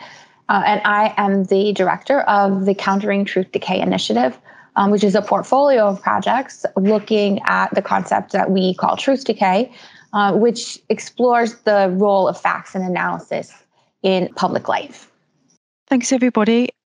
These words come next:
Speaker 2: Jennifer, I'll dive straight into it with you then. You've touched on the Truth Decay initiative lightly there. I think it would be really helpful to know sort of what the main trends of Truth Decay are, sort of what it is,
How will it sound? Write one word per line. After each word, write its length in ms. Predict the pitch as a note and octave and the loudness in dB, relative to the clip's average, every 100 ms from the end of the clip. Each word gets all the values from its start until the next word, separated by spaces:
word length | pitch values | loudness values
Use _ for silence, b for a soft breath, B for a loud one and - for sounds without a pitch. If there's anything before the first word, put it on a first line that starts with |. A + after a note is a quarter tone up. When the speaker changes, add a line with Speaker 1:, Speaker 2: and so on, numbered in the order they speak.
| - | -4
Speaker 2:
Jennifer, 580 | C4 C#4+ D#4 B3 G3 - | 0 2 2 0 0 0
I'll 220 | A3+ A3+ - | 0 0 0
dive 380 | C#4 D4+ B3 | 2 2 0
straight 340 | - - C#4 - | -2 0 0 2
into 280 | B3+ - A3+ | 0 2 0
it 100 | - | 0
with 180 | G#3 | 0
you 200 | G#3+ A#3+ | 2 2
then. 320 | G#3+ F3 F3 - | 2 2 2 2
You've 240 | G#3+ A3+ | 0 0
touched 380 | - C4+ - - | 0 -2 -2 0
on 340 | A3+ G#3+ G#3 - | 2 4 4 2
the 80 | G3+ | -4
Truth 300 | - A3 F#3+ | -2 -2 -4
Decay 320 | - G#3 G3 | -4 0 2
initiative 400 | G3 F#3+ - F#3 - | 2 2 0 -2 0
lightly 400 | F#3+ G#3 - F3 | 0 2 0 2
there. 340 | D#3 D#3 F3 B B B B B | 2 2 0 B B B B B
I 60 | G#3 | -2
think 140 | A#3 | 2
it 40 | A#3 | 2
would 60 | |
be 100 | A#3 | 4
really 220 | A3 A3 | 4 4
helpful 400 | G3 G#3+ G#3+ A#3 | 2 0 0 -2
to 160 | - G#3+ | 0 2
know 420 | G#3 G#3 G3 F#3 F3+ B B | 4 4 4 2 0 B B
sort 200 | - F#3+ | -2 0
of 120 | E3+ - | -2 -6
what 400 | F#3+ G#3 G#3 - | -2 0 0 2
the 100 | G3+ | 4
main 440 | G#3 G3 G3 F#3+ - | 4 4 4 2 -2
trends 400 | - G#3+ A#3+ G3+ | 0 4 4 2
of 140 | E3 | -2
Truth 220 | - F#3+ - | -2 0 -2
Decay 340 | F3 F3+ E3 | -2 0 2
are, 340 | E3 E3 G3 | 2 2 0
sort 220 | G#3+ - G#3 | 0 -2 0
of 100 | E3 | 0
what 220 | F#3+ - | 0 0
it 120 | - | 0
is, 440 | G#3 F3+ E3 - | 2 2 0 -2